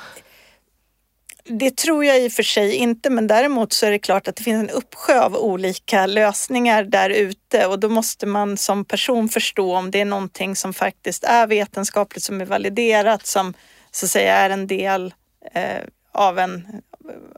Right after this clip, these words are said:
mer traditionell vårdkedja, men det levereras digitalt. Eller om det är en mer kanske självhjälps, eh, app av något slag, som i och för sig också kan ha ett vetenskapligt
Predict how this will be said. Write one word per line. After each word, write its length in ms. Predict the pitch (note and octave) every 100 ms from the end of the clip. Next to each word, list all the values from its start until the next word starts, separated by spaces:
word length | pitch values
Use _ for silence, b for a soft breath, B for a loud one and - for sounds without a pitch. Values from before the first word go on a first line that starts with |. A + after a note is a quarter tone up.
| - _ _
mer 400 | - - G3+ F#3+
traditionell 560 | - G#3 G3 A#3+ A#3+ G3+
vårdkedja, 640 | G#3+ G#3 - C#4+ A#3 G3+
men 140 | G3+
det 80 | G3
levereras 800 | G3+ G3+ A3+ C#4 - - - - b b _
digitalt. 760 | G3+ G3+ - - - E4 - B B B _
Eller 400 | A#3 A#3 A3 G#3
om 240 | - G3 F#3+
det 100 | G3
är 440 | F#3 F3+ F#3 F3+ -
en 140 | F#3+
mer 260 | F#3+ F#3+ F3+
kanske 260 | - F#3 F#3
självhjälps, 920 | G3 G3 G3+ G3+ F3 - - - - _ _ -
eh, 500 | F3+ F3+ F#3+ - F#3 _ _ _
app 200 | - A3+ - _ - -
av 280 | - G#3+ G#3
något 200 | G3 -
slag, 360 | F#3+ F#3 G#3+ b b
som 200 | - A#3+
i 80 | A3+
och 40 |
för 80 | -
sig 140 | G3 A3
också 220 | A3+ D4+
kan 180 | B3+ B3
ha 80 |
ett 100 | G3+
vetenskapligt 680 | G3+ G#3 G3+ - G3+ G3+ -